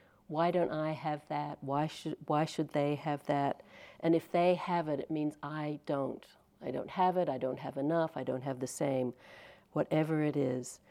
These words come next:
It can be really hard to acknowledge we have that in ourselves. It's, it's,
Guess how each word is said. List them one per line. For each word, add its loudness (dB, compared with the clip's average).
It -8
can -4
be -2
really 0
hard -4
to -20
acknowledge -4
we -2
have -6
that -6
in -4
ourselves. -6
It's, -4
it's, -4